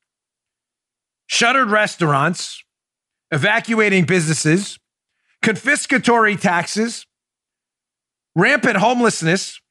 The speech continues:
defecation maps in San Francisco so you can avoid defecation. Not a joke.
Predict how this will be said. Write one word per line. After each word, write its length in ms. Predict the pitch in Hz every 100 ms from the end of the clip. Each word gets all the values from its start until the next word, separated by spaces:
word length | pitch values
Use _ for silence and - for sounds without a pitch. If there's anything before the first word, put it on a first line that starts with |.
| _ _ _ _ _ _ _ _ _ -
defecation 840 | 254 262 240 - 285 294 262 202
maps 520 | 160 151 202 - -
in 120 | 185
San 220 | - 208
Francisco 540 | 202 185 196 214 196 175
so 140 | 190
you 60 | 185
can 140 | 185
avoid 360 | 175 143 202 160
defecation. 600 | 185 190 - 202 185 147
Not 300 | 156 202 269
a 40 | 285
joke. 600 | 190 294 285 262 -